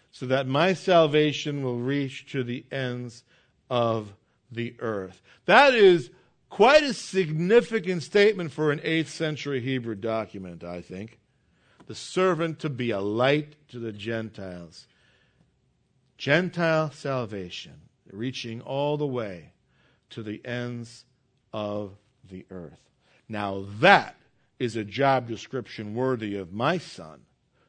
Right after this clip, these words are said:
the servant. But then things change. "Thus says the Lord, the Redeemer of Israel and its Holy One, to the despised," wait, wait a second. What am I? My son, my, my,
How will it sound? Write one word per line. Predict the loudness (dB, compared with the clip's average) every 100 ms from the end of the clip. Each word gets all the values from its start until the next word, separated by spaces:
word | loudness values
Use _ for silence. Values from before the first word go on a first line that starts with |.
| _
the | -18
servant. | -14 -14 -14 -18 -20 _ _ _ _ _ _ _ _ _ _ _ _ _ _ _ _ _ _ _ _ _ _ _ _ _ _ -20 -20 _ _ _ _ _ _ -12
But | -4
then | -2 -2 -8 _ _ _ _ _ _ _ _ -14
things | -12 -12
change. | -12 -14 -16 -20 _ _ _ _ _ _ _ _ _ _
"Thus | 6 8
says | 4
the | 2
Lord, | 4 6 4 2
the |
Redeemer | -2 0 0 0 0
of | 0
Israel | 0 0 0 2 2 -2 -12 _ _ _ _ _ _ _ _ _ -4
and | -2 -2
its | -2
Holy | 0 2 2
One, | 0 -2 -4 -10 _ _ _ _ _ _ _ _ _
to | -2
the | 0
despised," | -2 -4 -4 0 2 2 -4
wait, | -4 -4 -2
wait | -4
a | -4
second. | -6 -8 -10 -10
What | -6
am | -4 -2
I? | -2
My | -2 0
son, | 6 6 6
my, | 4
my, | 6 4